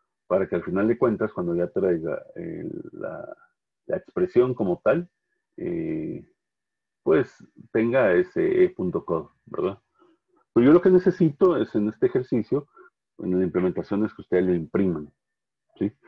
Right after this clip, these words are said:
Entonces, eh, por ejemplo, que una operación,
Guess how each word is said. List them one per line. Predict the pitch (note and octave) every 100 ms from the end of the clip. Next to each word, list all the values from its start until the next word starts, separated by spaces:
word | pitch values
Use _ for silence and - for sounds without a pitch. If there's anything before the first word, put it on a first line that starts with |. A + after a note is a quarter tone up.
| - - -
Entonces, | F2 F#2 E2+ - F#2 -
eh, | F#2 F2 F2
por | - F#2+
ejemplo, | - G2+ F2 G#2+ A#2 - - _ _
que | - F#2 F2+ F2
una | F#2+ G2
operación, | F#2 F#2 - - G2